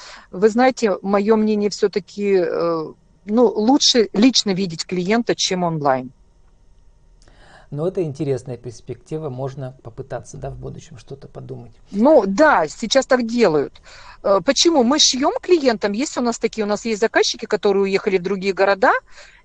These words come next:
Speaker 1: и если у меня остались их мерки, то я, в принципе, по их меркам могу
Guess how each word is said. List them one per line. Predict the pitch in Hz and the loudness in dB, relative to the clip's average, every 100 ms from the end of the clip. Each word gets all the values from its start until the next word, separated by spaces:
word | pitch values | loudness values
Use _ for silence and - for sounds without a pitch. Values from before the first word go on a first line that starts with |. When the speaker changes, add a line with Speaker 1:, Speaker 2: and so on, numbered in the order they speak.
| - | -8
Speaker 1:
и | |
если | 226 208 220 240 240 | -6 -2 -2 0 -2
у | |
меня | 220 214 | -2 -2
остались | 202 - 208 202 214 | -2 0 0 -2 -8
их | - | -4
мерки, | 214 285 440 - 202 175 | 0 0 0 0 -2 0
то | 214 196 190 180 | 2 4 4 2
я, | 175 175 220 | -2 0 0
в | 185 | 0
принципе, | 226 359 - 220 | -2 -2 -2 -2
по | 190 | -2
их | 190 - | -4 -2
меркам | 247 - 226 | -2 -2 -2
могу | 180 180 175 254 | -2 -2 -2 -2